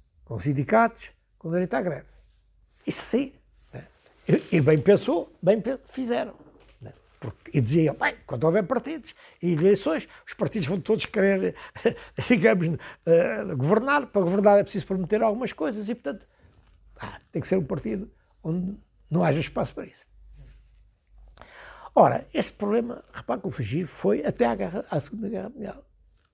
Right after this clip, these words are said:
né? Desapareceu? Não desapareceu. Não, o fascismo, digamos, naquela onda, digamos, de, de, de, porque a guerra significou uma enorme derrota para o nazifascismo.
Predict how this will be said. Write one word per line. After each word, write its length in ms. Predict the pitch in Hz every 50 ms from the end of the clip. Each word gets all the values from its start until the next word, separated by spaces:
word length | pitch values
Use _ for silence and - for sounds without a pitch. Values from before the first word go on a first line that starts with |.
| _ _
né? 100 | - - - _ _ _ _ _ _ _ - - - - - - - - - _
Desapareceu? 680 | - 131 165 - 151 127 - - 147 185 220 - - - _ _ _ _ _ _ _ _ -
Não 80 | -
desapareceu. 680 | - - - - 185 170 - - 170 139 131 - - - - - _ _ _ _ _ _ _ _ _ _ _ _ _ _
Não, 120 | - -
o 40 | -
fascismo, 420 | - - - - - 240 226 196 -
digamos, 580 | 254 226 208 131 131 113 - 120 113 110 - - _ - - - _ -
naquela 340 | - - - 156 139 139
onda, 640 | 151 160 208 247 254 220 180 143 113 113 - - - _ _ _ _ _ _ _ -
digamos, 500 | 117 110 107 98 110 110 110 104 101 101
de, 240 | 110 113 113 113 110 104
de, 220 | 104 104 104 104 110
de, 120 | 107 - - - _ _ _ _ _ _ 233 208 -
porque 200 | - - - -
a 20 | 101
guerra 300 | 104 123 123 117 135 135
significou 640 | - - - 165 143 110 - - - 147 151 190
uma 260 | 254 254 208 127 117 117
enorme 640 | 110 107 110 110 113 113 113 117 120 131 139 175 - _ _ _ _ _
derrota 500 | - - - 107 107 101 - - - 110
para 160 | - - 156
o 40 | 143
nazifascismo. 640 | 165 156 143 180 190 - 214 - - 226 - _